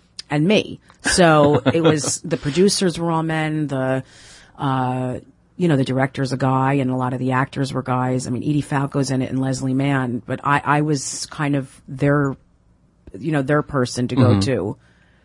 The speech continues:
Speaker 1: to speak to the guys. It was very interesting for me to be a woman in that, in that kind of environment.
Speaker 2: Did you feel pressure to, like, speak for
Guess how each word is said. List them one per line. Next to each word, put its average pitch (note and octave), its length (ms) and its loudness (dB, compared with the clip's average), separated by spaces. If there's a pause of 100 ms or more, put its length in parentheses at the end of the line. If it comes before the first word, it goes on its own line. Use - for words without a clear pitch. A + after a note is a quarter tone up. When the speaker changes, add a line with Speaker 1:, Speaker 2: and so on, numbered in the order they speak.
(140)
Speaker 1:
to - 80 -4
speak - 340 -2
to C#3+ 100 -4
the B2+ 100 -4
guys. C#3 340 2
It - 80 0
was F3+ 140 4
very F3+ 600 0
interesting C3 500 -4
for B2+ 120 -8
me B2+ 140 0
to B2+ 80 -2
be C3 120 0
a B2+ 60 2
woman B2+ 320 0
in A#2 100 -2
that, A#2+ 220 -2 (160)
in C3+ 120 -2
that B2+ 240 -4 (580)
kind C#3+ 240 2
of C3 80 2
environment. C3 680 0 (120)
Speaker 2:
Did C3+ 180 -4
you C#3+ 60 2
feel D3 320 4
pressure C#3+ 640 0
to, B2 320 -2
like, A2+ 240 -4
speak - 320 -6
for B2 560 2